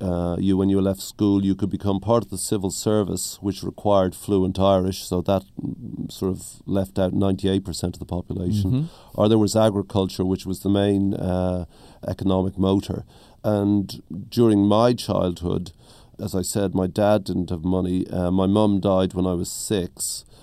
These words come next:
Speaker 1: Uh, I was, I sort of brought myself up, and as a result of that, I think, you know, learned to be independent very quickly. The downside of that is there was no one to temper my opinion. I would read things, formulate an opinion,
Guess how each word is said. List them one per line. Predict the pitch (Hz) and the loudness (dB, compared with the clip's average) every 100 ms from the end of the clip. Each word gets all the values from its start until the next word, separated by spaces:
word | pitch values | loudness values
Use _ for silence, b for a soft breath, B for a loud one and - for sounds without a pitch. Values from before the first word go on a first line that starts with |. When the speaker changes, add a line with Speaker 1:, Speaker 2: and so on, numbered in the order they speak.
| b b | b b
Speaker 1:
Uh, | 107 104 101 98 | 0 2 4 2
I | - 107 107 | 2 2 4
was, | 104 92 - - | 2 0 -6 -4
I | 107 | -2
sort | 104 110 | 0 0
of | 101 | 0
brought | 107 101 | 2 0
myself | 95 95 95 107 98 95 - | 2 -2 -2 0 0 0 -6
up, | - 104 92 - - - | 0 2 2 0 -16 -10
and | 110 104 101 101 101 90 - _ - | -4 0 2 2 0 -2 -10 _ -10
as | - 110 | -4 0
a | 110 | 0
result | 110 107 127 147 | 2 4 4 2
of | 117 | -4
that, | 104 95 | 0 2
I | 95 | 2
think, | 92 - 101 98 95 - - | -2 -2 0 0 -2 -8 -14
you | - 107 | -2 0
know, | 95 92 95 - | 2 0 -2 -2
learned | 98 104 104 101 98 - _ | -2 0 2 2 -2 -10 _
to | - 98 | -10 -4
be | 104 98 95 92 - | -2 0 0 -2 -2
independent | 104 101 90 - 110 113 107 90 92 | -2 0 -2 -6 -4 -2 -2 -4 -6
very | - 98 | -4 -2
quickly. | 92 - 131 - - 95 - | -2 -2 -2 -2 -4 -4 -6
The | 85 92 | -6 -4
downside | 98 123 139 139 107 98 | 2 2 2 0 -2 -2
of | 95 | -2
that | 101 | -2
is | 95 - | -2 -2
there | 101 | 0
was | 98 | 0
no | 104 110 | 2 4
one | 107 | 4
to | 95 90 | 2 -4
temper | - 123 110 104 | -4 -2 -2 -2
my | 95 98 | 0 0
opinion. | 95 - 127 117 98 | 0 -2 0 0 0
I | 101 | -2
would | 98 95 | -2 2
read | 110 104 - | 2 2 -2
things, | 104 98 | 0 0
formulate | 92 110 107 98 98 | -2 0 0 0 0
an | 98 | -2
opinion, | 95 - 117 98 95 | -4 -2 0 0 -2